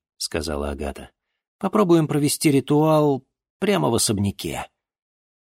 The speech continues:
«Не хочешь сделать это здесь?» спросил Денис. «Всё же энергетика тут подходящая, не придётся прикладывать много усилий». «Мне нужно свериться с кое-какими записями»,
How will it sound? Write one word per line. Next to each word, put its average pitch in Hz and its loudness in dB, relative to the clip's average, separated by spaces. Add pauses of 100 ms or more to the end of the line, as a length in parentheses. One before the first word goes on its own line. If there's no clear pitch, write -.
(200)
«Не 71 -14
хочешь 123 -2
сделать 104 2
это 104 -4
здесь?» 85 -4 (460)
спросил 73 -6
Денис. 69 -8 (540)
«Всё 87 -2
же 98 0
энергетика 95 2
тут - -6
подходящая, 87 -4
не 82 -6
придётся 95 0
прикладывать 107 2
много 107 2
усилий». 110 0 (840)
«Мне 139 2
нужно 123 0
свериться 127 2
с - 0
кое-какими 127 2
записями», 90 -2